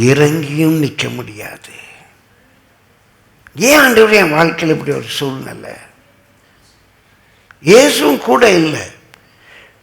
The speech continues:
இன்னொரு முறையாவது இயேசு கப்பலின் பின்னணியத்துல படுத்திருந்தாரு. எழும்பி இறையாதேன்னு சொன்னாரு. காற்று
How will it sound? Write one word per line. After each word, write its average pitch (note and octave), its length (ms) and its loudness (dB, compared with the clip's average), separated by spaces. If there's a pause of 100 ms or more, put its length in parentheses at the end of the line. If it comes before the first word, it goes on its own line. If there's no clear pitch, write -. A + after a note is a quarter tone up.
(1040)
இன்னொரு F3 380 4
முறையாவது D#3+ 500 0
இயேசு D#3+ 380 2
கப்பலின் D#3 560 -2
பின்னணியத்துல D#3+ 640 0
படுத்திருந்தாரு. D3 800 -2
எழும்பி D3 520 0
இறையாதேன்னு D3 760 2
சொன்னாரு. C#3 460 -4
காற்று C#3+ 560 -4